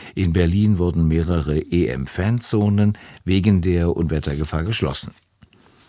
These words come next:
Bei der Fußball-Europameisterschaft haben die Slowakei und die Ukraine in Düsseldorf eins zu zwei gespielt.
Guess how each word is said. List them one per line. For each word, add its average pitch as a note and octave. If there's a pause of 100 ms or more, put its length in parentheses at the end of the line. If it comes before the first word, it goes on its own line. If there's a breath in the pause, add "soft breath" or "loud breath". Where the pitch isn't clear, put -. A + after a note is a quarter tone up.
(720 loud breath)
Bei B2+
der C3+
Fußball-Europameisterschaft A#2+
haben G#2
die G2+
Slowakei G2
und E2+
die G#2
Ukraine A2
in D#2
Düsseldorf D#2
eins -
zu -
zwei C#2
gespielt. -